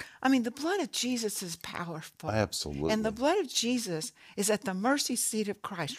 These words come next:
Speaker 1: right now in heaven, and it is speaking. It's speaking your deliverance. It's speaking your healing. It's speaking your peace. And so you can say, Jesus, I claim your blood over my mind right now. And,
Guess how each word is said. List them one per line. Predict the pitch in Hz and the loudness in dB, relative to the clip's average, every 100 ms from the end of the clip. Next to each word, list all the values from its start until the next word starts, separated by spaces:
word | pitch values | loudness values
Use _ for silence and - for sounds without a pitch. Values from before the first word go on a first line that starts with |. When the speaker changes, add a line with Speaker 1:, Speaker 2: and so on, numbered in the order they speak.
| 202 | -2
Speaker 1:
right | 214 302 269 | 4 4 2
now | 202 156 - | -6 -8 -2
in | 240 302 | 0 0
heaven, | 277 254 156 156 - - | 0 -2 0 -4 -6 -6
and | 156 190 | 2 4
it | 294 | 4
is | 269 | 2
speaking. | - - 233 - 131 - | 0 0 -2 -2 -8 -8
It's | - - | -6 -4
speaking | - 233 208 190 175 | 0 -2 0 -2 -2
your | 160 | -4
deliverance. | 160 160 247 247 254 240 | -4 2 2 2 -2 -4
It's | - 165 | -6 -8
speaking | - 202 - 170 | -4 -6 -4 -6
your | 151 143 | -4 -8
healing. | 165 254 262 254 240 - - | -2 2 6 6 6 -4 -10
It's | - - | -2 -2
speaking | - 180 165 156 | 0 -2 -4 -8
your | 156 | -10
peace. | - - 247 254 254 247 - - - - - - _ - | -10 0 2 4 2 0 -6 -12 -14 -14 -12 -14 _ 2
And | 208 190 | 4 4
so | - 208 | -4 -4
you | 196 269 | -2 0
can | 262 | 0
say, | - 170 | -2 -6
Jesus, | - 247 285 214 175 - - | -4 -2 0 -2 -6 -10 -6
I | 247 247 - | -2 -2 -2
claim | - 240 247 240 220 | 0 2 0 0 0
your | 220 247 | 2 0
blood | 214 - 190 208 233 277 285 - | 0 -8 -6 -2 0 0 -2 0
over | 202 208 190 | -2 0 -4
my | 175 196 233 269 | -4 -4 -2 -2
mind | 240 226 180 156 - - - - - - 285 | -2 -2 -4 -6 -8 -14 -18 -20 -18 -2 2
right | 269 - | 2 0
now. | 180 160 135 - - _ _ _ - - _ - | -6 -4 -4 -8 -12 _ _ _ -20 -20 _ 2
And, | 220 185 | 2 0